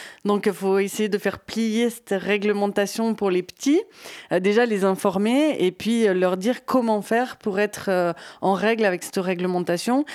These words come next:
et pouvoir vendre des cosmétiques, bah, bien évidemment, euh, sûrs, euh, sains, euh, pour le consommateur et, euh, vra-, vraiment en respectant, euh, la législation.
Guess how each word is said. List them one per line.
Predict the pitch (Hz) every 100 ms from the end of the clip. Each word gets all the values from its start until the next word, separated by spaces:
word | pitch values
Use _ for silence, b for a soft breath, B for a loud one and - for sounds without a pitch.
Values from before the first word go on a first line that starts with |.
| B 190
et |
pouvoir | 185 180 180 185
vendre | 196 226 202
des | 180
cosmétiques, | 180 180 180 160 240 -
bah, | 180 160
bien | 147 160 160
évidemment, | 160 160 175 202 185
euh, | 160
sûrs, | - - 220 247 196
euh, | 165 156 147 B B B B
sains, | - - 214 214 185
euh, |
pour | - 180
le |
consommateur | - 180 180 170 165 220 247 214
et, | - 226 240 -
euh, | 180 175
vra-, | 165 175 180 185
vraiment | 165 170 190 190 180
en |
respectant, | 175 - 185 - 190 190
euh, | 175
la | 170 175
législation. | 175 170 - 175 -